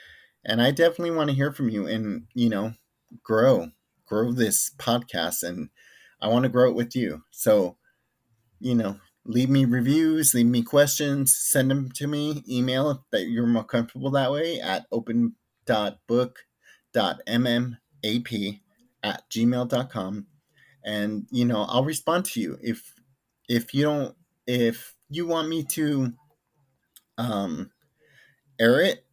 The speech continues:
air your question and, uh, respond on the air, I can do that.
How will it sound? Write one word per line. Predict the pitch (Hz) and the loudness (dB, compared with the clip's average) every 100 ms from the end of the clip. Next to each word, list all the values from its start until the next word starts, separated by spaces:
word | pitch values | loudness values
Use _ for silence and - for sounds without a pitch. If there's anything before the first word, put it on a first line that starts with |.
| _ _ _ _ | _ _ _ _
air | 123 120 | 2 2
your | 120 | 2
question | - 127 135 - 170 170 170 - | 2 2 2 0 -6 -4 -8 -6
and, | 117 113 110 110 104 | -4 -2 -2 -4 -6
uh, | - 113 98 | -4 -2 -2
respond | - - 104 110 110 | -4 -4 -2 0 0
on | 101 | -2
the | 92 | -2
air, | 120 151 160 | -2 0 0
I | 120 | -2
can | 98 | -4
do | 95 95 | -8 -4
that. | 110 131 160 - | -2 0 0 -4